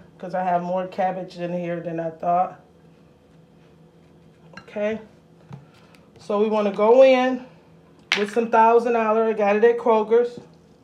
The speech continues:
Just eyeball it. And you wanna whip that in, guys.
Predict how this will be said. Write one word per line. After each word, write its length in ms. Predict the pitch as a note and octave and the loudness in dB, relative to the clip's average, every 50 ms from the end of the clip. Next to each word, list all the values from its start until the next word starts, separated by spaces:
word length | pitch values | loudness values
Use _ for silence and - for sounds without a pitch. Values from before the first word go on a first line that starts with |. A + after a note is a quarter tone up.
| _ _ _ _ _ _ _ - - - - - - | _ _ _ _ _ _ _ -20 -20 -18 -18 -18 -14
Just 300 | - G#3+ A3 A3 - - | -10 -10 -10 -8 -2 0
eyeball 560 | A3 A3 A3 G#3 F#3+ F3+ F3+ E3+ E3+ D#3+ D#3 | 2 2 2 2 0 0 0 0 2 0 -2
it. 240 | D3+ - - - - - - - _ _ - - _ _ _ _ _ _ - - _ _ _ _ _ _ - - - - _ - - - _ _ - - - - _ _ _ _ _ - - - _ _ _ _ - | -4 -6 -10 -16 -18 -20 -20 -20 _ _ -20 -20 _ _ _ _ _ _ -20 -20 _ _ _ _ _ _ -20 -20 -20 -20 _ -20 -20 -20 _ _ -16 -16 -16 -20 _ _ _ _ _ -20 -20 -20 _ _ _ _ -12
And 100 | F3+ F3+ | -10 -10
you 60 | F#3 | -6
wanna 200 | F#3 F#3 F3+ F3+ | -4 -4 -4 -4
whip 260 | E3+ F3+ F#3 F#3 - | -6 -8 -10 -10 -4
that 180 | G#3+ G3+ G#3 G#3 | -2 0 0 0
in, 260 | G#3 G3+ F#3+ F#3 F#3 | -2 -4 -6 -6 -6
guys. 520 | F3 F3 E3+ E3+ E3 E3+ E3+ E3+ E3+ - | -6 -4 -4 -4 -6 -6 -10 -12 -12 -14